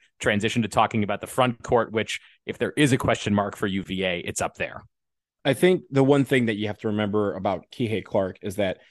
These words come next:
Speaker 2: uh, not only you, you mentioned, you know, his dominion of the size, but, and that he, he tries to, you know, engineer the offense, but, you know, he also sets people up for success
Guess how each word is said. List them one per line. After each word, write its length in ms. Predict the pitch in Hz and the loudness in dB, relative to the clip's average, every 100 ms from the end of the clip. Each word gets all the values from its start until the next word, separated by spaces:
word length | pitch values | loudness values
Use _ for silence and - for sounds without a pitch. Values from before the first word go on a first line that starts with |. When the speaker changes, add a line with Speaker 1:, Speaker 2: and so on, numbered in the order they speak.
| _ _ | _ _
Speaker 2:
uh, 100 | 101 95 | -6 0
not 220 | 110 117 | 2 2
only 380 | 120 113 107 98 | 4 4 4 2
you, 140 | 104 104 | -4 -6
you 200 | 101 98 | -6 -2
mentioned, 480 | 107 98 107 95 - | -2 0 -2 -4 -6
you 140 | - 98 | -6 -6
know, 80 | 90 | -4
his 160 | 107 | -4
dominion 340 | 92 104 101 98 | 0 2 2 0
of 40 | |
the 40 | |
size, 320 | 95 110 101 92 | -2 0 0 -2
but, 120 | 98 | -6
and 140 | 98 | -6
that 120 | 95 92 | -8 -6
he, 300 | 107 95 - _ _ - | -4 -4 -6 _ _ -10
he 180 | 104 - - | -10 -10 -6
tries 300 | - 110 101 | 0 2 2
to, 220 | 104 - _ _ | 0 -2 _ _
you 140 | - 104 | -4 -4
know, 80 | 95 | 2
engineer 480 | 123 113 113 104 107 | 4 4 4 4 4
the 120 | 101 | 2
offense, 400 | 98 107 - 95 | 0 0 -2 -6
but, 200 | - 98 - _ | -6 -8 -8 _
you 120 | 107 | -8
know, 120 | 95 87 | -6 -6
he 240 | - 151 | -2 -2
also 500 | - 127 - 117 95 - _ _ | 4 4 6 4 4 -2 _ _
sets 280 | - 127 - | -2 -2 -2
people 260 | - 110 104 | -6 -6 -4
up 160 | 98 - | -6 -4
for 100 | 98 | -6
success 600 | - - 87 80 - | -8 -4 -4 -4 -12